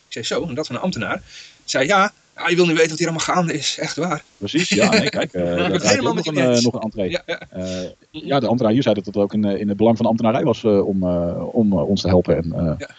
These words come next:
Speaker 2: eh, ervoor te zorgen dat het goed kwam. Maar, eh, deze gemeente slaat alles, want Victor's hoofd hangt door de hele fucking stad nou op al die billboards.
Speaker 1: Oh ja?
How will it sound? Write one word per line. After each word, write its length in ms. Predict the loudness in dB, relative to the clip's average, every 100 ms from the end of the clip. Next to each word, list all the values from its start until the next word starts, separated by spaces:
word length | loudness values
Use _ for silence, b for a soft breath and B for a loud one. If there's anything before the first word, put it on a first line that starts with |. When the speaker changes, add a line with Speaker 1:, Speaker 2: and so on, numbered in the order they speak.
| B B
Speaker 2:
eh, 260 | 2 6 6
ervoor 200 | 4 4
te 60 |
zorgen 160 | 2 2
dat 20 | 2
het 100 | 0
goed 120 | 0
kwam. 180 | 0 2
Maar, 180 | 4
eh, 240 | 6 6 6 2
deze 180 | 0 0
gemeente 240 | 2 0 0
slaat 160 | 0
alles, 240 | 2 2 2
want 160 | 0
Victor's 260 | -2 -2 0
hoofd 220 | 0 0
hangt 160 | 0 2
door 100 | 0
de 100 | 2
hele 280 | 2 2 0
fucking 220 | -6 -2
stad 160 | 0
nou 140 | 2 2
op 100 | 2
al 80 | 2
die 80 |
billboards. 400 | 4 4 4 2
Speaker 1:
Oh 60 | 0
ja? 120 | -10